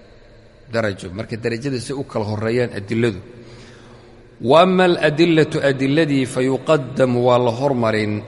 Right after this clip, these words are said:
al-jaliya, midka muuqda oo minha adilada ka tirsan baa cala al-khafiyi, ka qarsoon laga hormarin.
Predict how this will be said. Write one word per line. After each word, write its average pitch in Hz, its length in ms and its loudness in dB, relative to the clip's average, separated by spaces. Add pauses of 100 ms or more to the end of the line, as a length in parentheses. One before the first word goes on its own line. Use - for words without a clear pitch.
al-jaliya, 123 800 0
midka 131 380 -4
muuqda 107 460 -2 (120)
oo 110 140 -2
minha 120 420 -2
adilada 110 460 -4
ka - 240 -8
tirsan 117 480 -8
baa 101 160 -4
cala 117 200 -4
al-khafiyi, 107 600 -6
ka - 160 -10
qarsoon 101 480 -6
laga 90 120 -8
hormarin. 87 440 -16